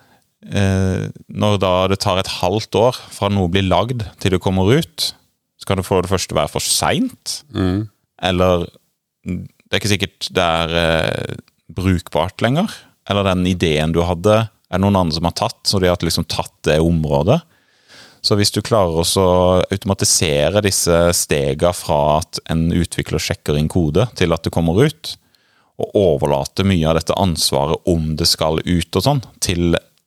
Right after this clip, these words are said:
Speaker 1: eh, forretninga,
Speaker 2: Mm.
Speaker 1: en, eh, type produkteier eller noe sånt,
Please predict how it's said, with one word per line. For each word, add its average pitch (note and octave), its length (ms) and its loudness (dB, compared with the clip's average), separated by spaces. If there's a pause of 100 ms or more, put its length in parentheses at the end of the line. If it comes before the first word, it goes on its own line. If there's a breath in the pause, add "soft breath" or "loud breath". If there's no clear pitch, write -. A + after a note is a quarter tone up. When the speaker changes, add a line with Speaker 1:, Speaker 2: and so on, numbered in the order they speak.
(260)
Speaker 1:
eh, D#2+ 260 -2
forretninga, G2 720 -2 (340)
Speaker 2:
Mm. G2 300 0 (520)
Speaker 1:
en, E2+ 280 2
eh, E2 200 2
type - 320 -4
produkteier D#2+ 1080 -2
eller F#2+ 180 2
noe G2 140 2
sånt, C#3 360 -2